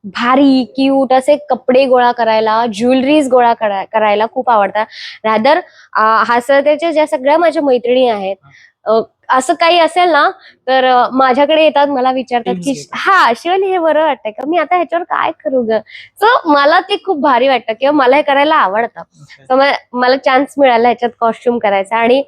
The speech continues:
Speaker 1: हे जे कपडे आहेत, ते मी आधी घेतलेले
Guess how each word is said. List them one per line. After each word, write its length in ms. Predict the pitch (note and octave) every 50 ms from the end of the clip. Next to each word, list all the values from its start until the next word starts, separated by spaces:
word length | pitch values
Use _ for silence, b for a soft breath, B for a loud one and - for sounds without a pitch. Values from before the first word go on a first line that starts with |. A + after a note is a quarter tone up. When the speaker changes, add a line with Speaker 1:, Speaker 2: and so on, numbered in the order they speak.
| _ _
Speaker 1:
हे 340 | _ - - - C4 D4
जे 120 | C4 D#4+ F4
कपडे 360 | - C#4+ C4 - - C4 C4+
आहेत, 280 | B3+ A3 F#3+ F#3+ G3 - b b b b b b b _
ते 260 | C#4 C#4+ D4 D4 C#4+ C#4
मी 160 | C4+ C#4 D4 D#4
आधी 380 | - B3+ A#3 A3+ A3 C4+ C#4
घेतलेले 800 | A3+ C4 B3 A#3+ - - A3 A#3 A3+ A3+ A3 A3 A3 A#3 A#3